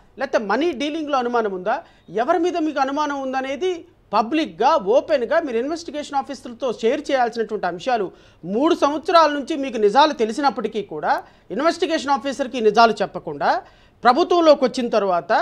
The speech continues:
నిజాలు చెప్పకుండా దీన్ని దాచిపెట్టిన విధానం ఈరోజు, అంటే అర్థం ఏంటో నాకేం అర్థమైందంటే, జగన్మోహన్ రెడ్డి and టీమ్‌కి అవినాష్ రెడ్డి గారు ఈ మర్డర్ చేయించే దాంట్లో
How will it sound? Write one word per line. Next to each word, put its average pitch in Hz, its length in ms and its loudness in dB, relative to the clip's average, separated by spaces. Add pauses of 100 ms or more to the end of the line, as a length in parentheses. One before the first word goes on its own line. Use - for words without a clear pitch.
(360)
నిజాలు 226 380 8
చెప్పకుండా 294 480 0
దీన్ని 262 300 -6
దాచిపెట్టిన 285 680 0
విధానం 254 400 0
ఈరోజు, 247 420 -6 (420)
అంటే 214 160 0
అర్థం 247 300 2
ఏంటో 262 320 0 (160)
నాకేం 202 340 2
అర్థమైందంటే, 208 600 0 (760)
జగన్మోహన్ 269 600 2
రెడ్డి 262 220 2
and 240 180 2
టీమ్‌కి 226 600 -4
అవినాష్ 254 580 0
రెడ్డి 226 260 0
గారు 214 320 2
ఈ 226 180 -8
మర్డర్ 196 420 -4 (100)
చేయించే 226 420 0
దాంట్లో 196 380 -2